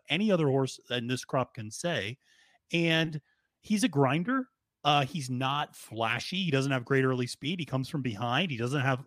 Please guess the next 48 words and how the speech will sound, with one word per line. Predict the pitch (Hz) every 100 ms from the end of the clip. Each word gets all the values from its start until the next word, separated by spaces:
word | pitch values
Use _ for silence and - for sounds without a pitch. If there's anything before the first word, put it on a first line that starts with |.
| -
a | -
dazzling | - 120 135 135
turn | 131 151
of | 123
foot | - 143 143
either. | 110 131 185 233 - - -
He | -
just | 143 160
kinda | - 190
wears | 117 110 156 156
you | 147
down. | 113 104 139 240 233 _ _ _
He | - 160
should | 131 - 151
be | 160
able | 170 170
to |
get | 143 147
the | 131
distance. | - 127 - 202 208 - - _ _
He | -
can | 135 156 127 - - _ _
beat | - 123 165 - _ _ _
some | - 156
of | 165
these | 160
other | 147 156
horses | 139 156 156
that | 151
we've | 143
talked | - 127 135
about. | 175 185 226 - -
And, | 175 180 180 190 180 _ _ _ _ _ _
you | - 233
know, | 175 240 269 - _
I | -
don't | 202 240
know. | 285
You | 165 151
just, | 185 -
you, | 175 175 180 -
you | 202
kind | - 247
of | 233 -
end | 170 175
up | 202 226
with | 160
him | 139 127 147